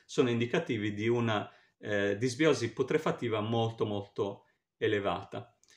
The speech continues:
E, eh, come vi dicevo poc'anzi,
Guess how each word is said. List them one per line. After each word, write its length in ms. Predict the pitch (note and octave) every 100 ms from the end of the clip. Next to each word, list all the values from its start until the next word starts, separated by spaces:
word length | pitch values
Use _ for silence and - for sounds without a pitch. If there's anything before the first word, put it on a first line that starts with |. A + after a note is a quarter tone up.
| - - _ _ -
E, 320 | G#3+ E3+ -
eh, 460 | C#3 B2+ A#2+ A#2 A#2
come 640 | F3+ F3 D3+ - - _
vi 160 | - A#2+
dicevo 520 | B2+ - D#3 C3+ B2+
poc'anzi, 1000 | - E3+ F3+ E3+ F3+ - A3 E3 -